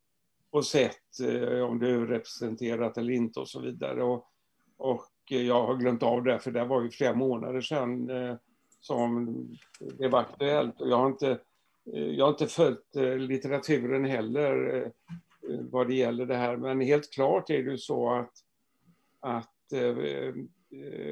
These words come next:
sjukvårdspersonal är, är mer utsatt än andra. Eh, det är, det är ju, eh, vilket är inte så konstigt.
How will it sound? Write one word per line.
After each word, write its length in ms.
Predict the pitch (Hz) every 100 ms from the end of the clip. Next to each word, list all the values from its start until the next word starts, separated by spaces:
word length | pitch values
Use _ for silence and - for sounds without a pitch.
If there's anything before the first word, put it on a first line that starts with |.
| 147
sjukvårdspersonal 1040 | 156 127 131 117 143 131 151 185 151 127
är, 240 | 131 123 131 _ _ _ _ -
är 240 | 131 127
mer 260 | 120 143 165
utsatt 540 | 160 156 - 123 -
än 140 | 143 127
andra. 400 | 120 127 160 127 - _ _
Eh, 240 | 147 127 127
det 60 |
är, 240 | 131 135 123
det 120 | 123
är 40 |
ju, 460 | 123 123 120 113 123
eh, 220 | 123 120 117 - _ _ _ _ _
vilket 300 | - 147 127
är 60 | 131
inte 140 | 131
så 100 | 113
konstigt. 680 | - 135 113 - 165 117 -